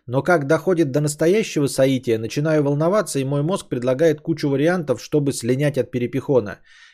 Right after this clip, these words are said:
Это я такой неправильный? Э, ну, наверное, да. Н-, ну, в смысле, наверное, нужно идти к каким-то специалистам. Наверное, нужно идти к сексологам или там, к психологам. Пятое, десятое.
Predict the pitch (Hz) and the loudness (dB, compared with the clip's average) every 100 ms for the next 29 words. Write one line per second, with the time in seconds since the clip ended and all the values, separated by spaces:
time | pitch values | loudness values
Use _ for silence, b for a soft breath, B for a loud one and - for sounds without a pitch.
0 | - 127 151 170 170 170 170 165 180 214 | -4 0 2 2 2 0 0 2 2 2
1 | 180 113 95 - _ b b b b b | 0 -4 -8 -16 _ b b b b b
2 | b b _ - 165 170 170 165 170 254 | b b _ -8 0 2 2 2 0 0
3 | 277 269 285 262 262 247 269 262 247 208 | 0 4 4 4 0 2 4 4 2 -2
4 | 190 180 196 208 208 175 175 185 226 208 | -4 -4 -4 -2 -4 0 0 2 2 2
5 | 190 185 165 180 175 196 175 175 185 170 | 0 0 0 0 -2 -6 -4 -4 -2 -4
6 | 165 - 170 - 175 180 190 180 - 127 | -6 -6 -6 0 2 0 -2 -8 -12 -14
7 | - 113 131 127 131 123 131 127 127 123 | -12 -10 -10 -10 -10 -4 -2 -2 -4 -6
8 | 139 131 - 139 123 165 170 131 113 113 | -6 -6 -6 -8 -6 -4 -2 -4 -8 -12
9 | 110 - 113 - - - 143 147 170 147 | -12 -14 -16 -16 -12 -8 -6 -2 0 0
10 | 117 110 107 b b b b b b 127 | -4 -8 -14 b b b b b b 0
11 | 123 123 113 110 113 - 107 - - - | 0 0 -4 -4 -6 -4 -6 -8 -14 -16